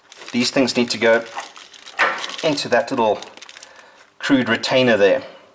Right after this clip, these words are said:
So a little bit of extra also for the flaring and that kind of thing. So what I'll do is I'll cut, I'll practice on the off cut, so I might film that bit, then do this and then thread it in. So these things luckily do fit into these suppressors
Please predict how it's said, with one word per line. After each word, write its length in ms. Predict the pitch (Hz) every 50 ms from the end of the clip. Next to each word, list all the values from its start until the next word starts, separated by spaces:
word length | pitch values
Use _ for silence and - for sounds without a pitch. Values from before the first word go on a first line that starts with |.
| _ _ _ _ _ _ _ _ _ _ _ _
So 160 | - - 120
a 20 | 117
little 180 | 131 143 170
bit 100 | 156 151
of 140 | 139 131 - -
extra 440 | - - - - - 135 120 110 - -
also 420 | 147 160 160 - 147 123 117 113 - - - - _
for 180 | - - 147 143
the 80 | 127
flaring 440 | - - - 139 131 131 127 127 117
and 80 | 107 107
that 140 | 110 107 -
kind 140 | - 110 104
of 80 | 104
thing. 120 | - 101 98
So 120 | - 113
what 60 | 117 117
I'll 60 | 113
do 120 | 120 120
is 160 | 117 104 - - - - - - - - - - _ _ -
I'll 100 | 110 113
cut, 340 | - - - 190 196 190 -
I'll 220 | - - 131 - -
practice 360 | - 170 170 170 160 - -
on 60 | 143
the 140 | 131 123 -
off 240 | 135 143 143 - -
cut, 240 | - - - -
so 120 | - - 120
I 40 | 110
might 240 | 117 127 147 -
film 300 | - - 151 143 135 120
that 260 | 117 117 117 117 - -
bit, 240 | - - - - - - - - - - - - - _ _ _ _ _ _ _ -
then 180 | - 123 139 139
do 140 | 135 131 120
this 240 | 117 117 113 - - - -
and 140 | 113 110 107
then 120 | 107 104
thread 220 | - 113 101 92
it 100 | 92 92
in. 220 | 92 90 - - - - - - _ _ - - - - - - - - - - - - _ - - - _ _ _ - - - _ _
So 140 | - - -
these 260 | 110 123 135 139 -
things 260 | - - 147 135 120 113
luckily 340 | 107 - - - - 127
do 200 | 117 113 123 135
fit 420 | 131 - - 160 151 147 - - -
into 320 | 135 135 127 127 - 131
these 200 | 120 117 - -
suppressors 640 | - - - 147 135 135 - - 170 175 175 -